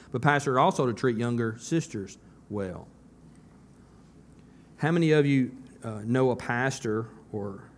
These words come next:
know a pastor or know of a pastor who's fallen into sin and was disqualified from the ministry because they didn't treat a sister in Christ with purity? Rhetorical question, but most of us would probably be able to raise our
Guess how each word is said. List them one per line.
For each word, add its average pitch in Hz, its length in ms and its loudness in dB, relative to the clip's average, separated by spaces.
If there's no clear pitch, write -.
know 127 320 2
a 120 40 2
pastor 107 400 -2
or 110 40 -2
know 113 220 2
of 135 160 2
a 143 80 0
pastor 101 400 -4
who's 104 120 -8
fallen 127 400 2
into 110 140 -2
sin 131 380 -2
and 110 100 -2
was 101 140 -6
disqualified 139 960 0
from 123 160 -4
the 113 60 -2
ministry 117 680 -2
because 117 280 0
they 117 100 2
didn't 117 240 2
treat 131 260 2
a 107 60 -2
sister 117 720 -4
in 110 160 -4
Christ 117 480 -4
with 101 260 -8
purity? 117 420 -2
Rhetorical 143 400 2
question, 117 460 -2
but 101 140 -6
most 113 260 -4
of 107 100 -2
us 101 80 -8
would - 100 -20
probably 110 240 -4
be 107 120 -4
able 104 100 -4
to 101 60 -4
raise 104 240 -4
our 95 160 -8